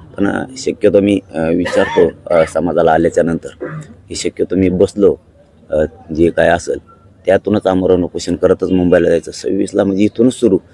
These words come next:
सव्वीसलाही करायचं आणि तिथंही करायचं. जेव्हा जीव अर्पण केला आणि तेव्हा सरकार जर, अ,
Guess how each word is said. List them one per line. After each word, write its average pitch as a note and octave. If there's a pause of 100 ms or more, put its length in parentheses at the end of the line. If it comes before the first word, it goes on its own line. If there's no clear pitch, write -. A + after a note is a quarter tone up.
(240)
सव्वीसलाही G2
करायचं A2 (560)
आणि F#2
तिथंही G2
करायचं. E2+
जेव्हा G#2+
जीव G2+
अर्पण F#2+
केला F#2
आणि F2+
तेव्हा F#2
सरकार G2+
जर, F#2
अ, D2+